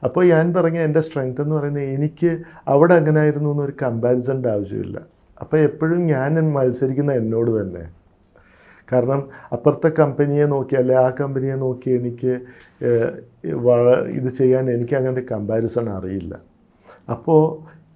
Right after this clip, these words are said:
Apasoft-ിലും ഒരു പരിധിവരെ ജോയിൻ ചെയ്യുന്നതിൻ്റെ നയൻറ്റി ഫൈവ് പെർസെന്റ് ആളുകളും ഫ്രഷേഴ്സ് ആയിരുന്നു. ഇന്ന് Apasoft-ിൽ പത്തും പന്ത്രണ്ടും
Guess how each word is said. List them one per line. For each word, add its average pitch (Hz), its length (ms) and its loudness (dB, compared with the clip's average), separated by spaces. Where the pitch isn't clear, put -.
Apasoft-ിലും 165 760 2
ഒരു 131 140 0
പരിധിവരെ 120 920 -2
ജോയിൻ 123 300 0
ചെയ്യുന്നതിൻ്റെ 123 720 -6
നയൻറ്റി 123 600 -8
ഫൈവ് 139 180 -2
പെർസെന്റ് 113 540 -6
ആളുകളും 104 500 -6
ഫ്രഷേഴ്സ് 120 540 -2
ആയിരുന്നു. 95 500 -8
ഇന്ന് 139 300 2
Apasoft-ിൽ 135 760 -2
പത്തും 127 380 -4
പന്ത്രണ്ടും 123 600 -4